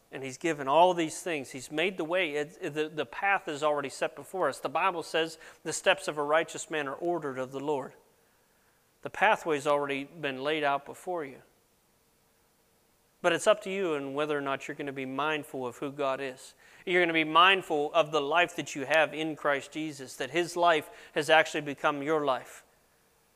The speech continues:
Because He's the vine and you're the branches. His very life flows into you.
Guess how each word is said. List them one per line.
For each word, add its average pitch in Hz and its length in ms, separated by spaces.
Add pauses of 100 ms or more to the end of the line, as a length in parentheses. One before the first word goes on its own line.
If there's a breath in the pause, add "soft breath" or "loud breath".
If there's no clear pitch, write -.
(720)
Because 143 500 (160)
He's 165 300
the 143 80
vine 139 360
and 131 120
you're 147 140
the 135 100
branches. 131 500
His 147 200
very 143 240
life 135 260
flows 139 400
into 131 180
you. 127 260